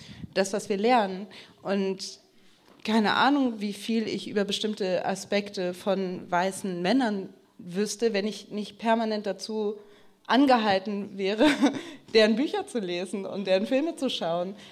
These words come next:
Also das ist ja einfach, das ist, ähm, so ein, ähm, Privileg, was gerade, was vor allen Dingen weiße Männer haben, weiße Cis-Männer haben, dass sie halt, ähm, dass wir alle über ihre Geschichten und ihre Perspektiven so gut Bescheid wissen, weil wir es quasi lesen,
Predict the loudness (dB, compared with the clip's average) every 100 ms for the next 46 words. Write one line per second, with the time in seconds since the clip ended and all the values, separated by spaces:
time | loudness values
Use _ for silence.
0 | -4 -2 0 -2 -2 0 2 2 2 2
1 | 0 -2 -2 -2 -2 -10 -12 -6 -2 -2
2 | -2 -6 -8 -16 _ -4 0 2 0 0
3 | -4 -6 -10 -16 _ _ _ _ -16 -8
4 | -4 -2 -4 -8 -6 -4 2 2 2 -4
5 | -4 -2 0 -2 -4 -6 -4 -4 -6 -2
6 | 2 4 4 2 -4 -6 -4 -6 -6 -6
7 | -4 -2 -2 -2 -2 -8 -12 -20 _ -4
8 | -4 -6 -4 -2 0 0 2 0 0 -2
9 | -6 -12 -14 -8 -6 0 2 4 4 4
10 | 2 -8 -16 -20 _ _ _ -2 0 0
11 | 0 -6 -10 -16 _ _ -6 -4 -2 -2
12 | 2 2 2 0 -2 -4 -2 -4 -4 -4
13 | -6 -6 -4 -2 -2 -4 -4 -4 -2 -4
14 | -4 -8 -6 -6 -2 0 2 4 4 2
15 | -4 -2 -2 -2 -2 -2 -2 -4 -8 -2
16 | -2 -2 -6 -8 -4 -4 -4 -4 -4 -4
17 | -6 -8